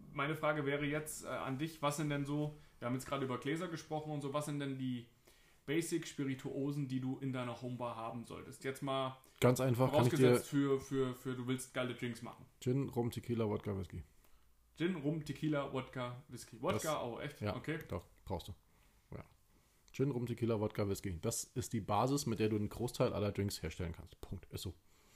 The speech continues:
Speaker 2: Ist natürlich die Basic, wie du gerade gesagt hast. Wenn ich jetzt irgendwo in die Tiefe gehe, brauche ich natürlich schon weitere Sachen.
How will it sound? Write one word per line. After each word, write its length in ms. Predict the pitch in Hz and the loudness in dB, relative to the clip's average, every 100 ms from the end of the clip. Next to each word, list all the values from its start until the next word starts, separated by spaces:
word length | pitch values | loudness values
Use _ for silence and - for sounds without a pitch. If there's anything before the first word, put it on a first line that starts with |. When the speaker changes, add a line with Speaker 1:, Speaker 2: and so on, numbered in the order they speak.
| - - - - - - _ _ _ _ _ _ _ _ - | -20 -16 -16 -16 -18 -20 _ _ _ _ _ _ _ _ -4
Speaker 2:
Ist 160 | 135 143 | 2 6
natürlich 520 | 127 135 135 143 - | 6 8 8 6 4
die 100 | 151 | 0
Basic, 640 | - 151 143 123 107 98 | 6 10 10 8 2 4
wie 60 | 110 | 2
du 80 | |
gerade 280 | 101 101 101 | 4 2 2
gesagt 320 | 95 98 98 | 2 0 -2
hast. 240 | 92 82 104 | -4 -4 0
Wenn 120 | 127 | 4
ich 80 | 131 | 4
jetzt 160 | 123 | 4
irgendwo 300 | - 135 107 | 4 2 2
in 40 | 104 | 2
die 80 | 104 | 0
Tiefe 320 | - 226 165 | 2 2 2
gehe, 300 | 131 131 143 | 2 4 4
brauche 380 | 143 98 107 117 | 2 0 2 2
ich 80 | 117 | 0
natürlich 340 | 107 110 113 | 2 2 4
schon 160 | 113 101 | 4 4
weitere 320 | 107 123 104 | 4 4 4
Sachen. 340 | 90 87 98 | 2 0 -2